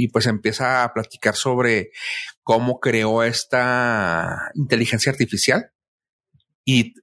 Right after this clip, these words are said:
la, tanto la inteligencia artificial como la, la semejanza de una persona, güey. Y esa, esta, esta persona, pues, es una menor de edad. Y es de que, "Ah, cabrón, órale, ¿tú lo hiciste?". "Sí, güey", está,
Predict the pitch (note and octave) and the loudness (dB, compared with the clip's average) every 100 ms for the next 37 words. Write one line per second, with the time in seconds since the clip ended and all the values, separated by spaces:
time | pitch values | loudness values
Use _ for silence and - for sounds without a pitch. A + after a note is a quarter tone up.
0 | - A#2 A2+ A2 A2+ A2 A2 G#2+ G#2+ G2+ | -2 0 0 0 0 0 0 0 -2 0
1 | C#3+ F3 E3+ D3+ A2 - B2+ E3 - _ | 0 0 0 -2 -2 0 0 -2 -8 _
2 | _ _ - A#2 A2 G#2+ G#2 G2 G2 G2+ | _ _ 0 2 2 2 2 2 2 2
3 | G2 G2 G2+ G2 F#2+ F2+ D2 A#1+ - - | 0 2 2 2 0 0 -2 -4 -8 -12
4 | - - _ _ _ _ - _ - - | -14 -16 _ _ _ _ -20 _ -20 -14
5 | - - B2+ A2+ A#2+ A#2+ C3+ A#2 A2+ A2+ | -6 -2 0 0 0 0 2 2 0 0
6 | - G#2 F#2+ - - _ _ _ _ _ | 0 0 -2 -4 -14 _ _ _ _ _
7 | _ _ _ _ _ _ _ _ _ _ | _ _ _ _ _ _ _ _ _ _
8 | _ _ A#2 G#2+ G#2+ G#2 - - G#2 - | _ _ 0 2 2 0 0 0 2 2
9 | F#2+ G2+ - - F#2+ F#2 F2+ - - G2+ | 2 0 0 0 0 0 0 0 2 2
10 | G2 F#2+ E2+ F2+ F2+ F2+ G2 A2+ A2+ - | 2 0 0 0 0 2 2 2 -2 -10
11 | _ _ _ - - A2 G#2 C3+ - - | _ _ _ -20 -4 0 0 0 -2 -2
12 | - C#3+ D3+ D#3+ - A2 C#3+ E3 - B2+ | -2 0 0 -2 0 0 2 2 2 2
13 | C3+ F#3 F3 G2+ - C3+ C#3+ A2 - | 2 2 2 0 0 0 2 0 2